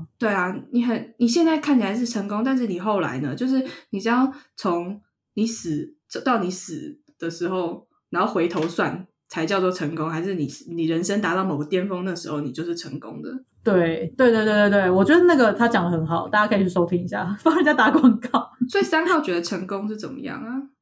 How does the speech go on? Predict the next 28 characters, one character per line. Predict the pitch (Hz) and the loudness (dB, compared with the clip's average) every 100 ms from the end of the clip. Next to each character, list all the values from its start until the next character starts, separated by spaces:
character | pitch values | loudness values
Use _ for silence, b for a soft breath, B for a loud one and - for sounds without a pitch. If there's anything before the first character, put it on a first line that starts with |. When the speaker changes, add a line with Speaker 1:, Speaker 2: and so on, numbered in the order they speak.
| _ - | _ -2
Speaker 1:
就 | 294 | 2
你， | 269 185 | 4 2
你， | 185 185 214 | -4 -4 0
你 | |
要， | 240 285 302 - - | 0 0 -2 -10 -2
就 | 320 | 2
是 | 320 | 4
如 | 254 | 4
果 | |
他 | 220 240 | 2 -2
像， | 247 294 240 | 0 2 2
像 | 294 285 | 2 2
Selfridge | 254 226 196 | 2 0 -2
这 | 220 | -2
样， | 202 | -2
就 | 214 | -2
是 | 240 | -2
他 | |
中 | 269 254 | 0 0
间 | 254 262 254 | 2 0 0
真 | 254 | 0
的 | 233 | 2
非 | 226 | 0
常 | 202 165 | -2 -4
成 | 156 156 | -6 -6
功， | 160 156 | -6 -4
然 | 156 | -2
后 | 214 | -2